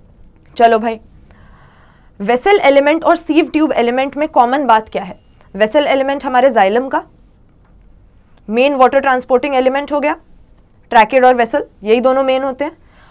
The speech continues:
और सीव ट्यूब हमारे फ्लोएम टिश्यू का मेन एलिमेंट हो गया। इन दोनों में कॉमन चीज़ क्या है? भाई, अगर अपने ऑप्शंस को देखो तो न्यूक्लिएट कंडीशन,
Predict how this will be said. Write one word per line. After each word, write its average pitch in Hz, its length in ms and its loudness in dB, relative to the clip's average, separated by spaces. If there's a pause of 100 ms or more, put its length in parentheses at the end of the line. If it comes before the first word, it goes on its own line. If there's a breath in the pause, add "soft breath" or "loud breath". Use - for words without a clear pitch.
(120)
और 320 120 2
सीव 359 460 2
ट्यूब 359 220 0
हमारे 320 240 -2
फ्लोएम 214 380 -2
टिश्यू 202 220 -8
का 202 100 -4
मेन 202 200 -6
एलिमेंट 196 420 -4
हो 202 80 -8
गया। 190 160 -10 (600 soft breath)
इन 262 120 -4
दोनों 277 180 4
में 294 120 -2
कॉमन 269 300 2
चीज़ 285 280 -6
क्या 262 120 2
है? 277 160 0 (340 soft breath)
भाई, 269 140 2
अगर 311 180 2
अपने 311 200 -2
ऑप्शंस 269 380 -2
को 311 100 -2
देखो 190 380 -6 (380 soft breath)
तो - 220 -2 (200)
न्यूक्लिएट 311 800 0
कंडीशन, 190 460 -6